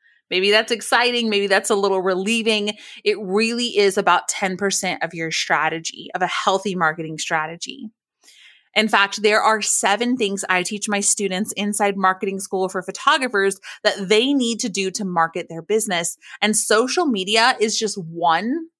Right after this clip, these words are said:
of the seven strategies. So if you want more info on Marketing School for Photographers when it opens up again, head over to the beauty in birth dot com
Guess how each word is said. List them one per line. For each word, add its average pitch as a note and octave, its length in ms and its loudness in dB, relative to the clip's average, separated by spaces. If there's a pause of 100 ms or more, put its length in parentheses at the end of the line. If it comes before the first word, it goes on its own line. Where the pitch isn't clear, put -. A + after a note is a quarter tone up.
(300)
of F#3 180 0
the F#3 100 0
seven E3+ 400 -2
strategies. D#3 840 -6 (540)
So A#3 200 2
if A#3 160 0
you B3+ 200 4
want C#4+ 480 2 (100)
more G#3 500 2
info G3 540 2
on F3+ 180 2
Marketing F#3 360 -2
School F#3 340 -2
for F#3 120 -6
Photographers C#4+ 680 0
when B3 120 0
it - 120 -4
opens F#3 320 -2
up A3 160 2
again, G#3 320 0
head A#3+ 400 -2
over G#3 300 0
to G3+ 160 -4
the G3 80 -2
beauty G3 340 -6
in F#3+ 120 -6
birth F3+ 280 -2
dot - 220 -2
com E3+ 380 -2